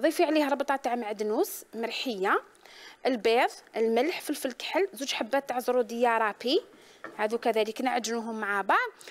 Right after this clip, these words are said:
وعندنا بصله صغيره مفرومه، وعندنا سنينه تاع الثوم، الملح، فلفل كحل،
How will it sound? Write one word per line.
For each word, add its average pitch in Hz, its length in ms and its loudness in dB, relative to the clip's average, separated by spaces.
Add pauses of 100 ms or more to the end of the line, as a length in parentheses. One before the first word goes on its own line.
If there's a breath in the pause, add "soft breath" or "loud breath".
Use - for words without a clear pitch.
(180 loud breath)
وعندنا 302 560 2
بصله 294 420 0
صغيره 285 500 2
مفرومه، 262 600 0 (180)
وعندنا 262 300 0
سنينه 311 340 2
تاع 262 180 0
الثوم، - 400 -10
الملح، 226 500 2
فلفل 330 560 0
كحل، 381 400 2